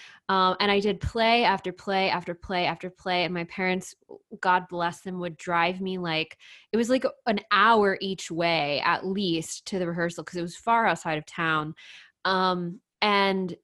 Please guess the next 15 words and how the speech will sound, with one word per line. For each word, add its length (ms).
and 320
I 260
was 300
just, 600
I, 380
I 120
just 180
fell 200
in 120
love, 520
um, 560
and 160
ended 300
up, 280
like, 580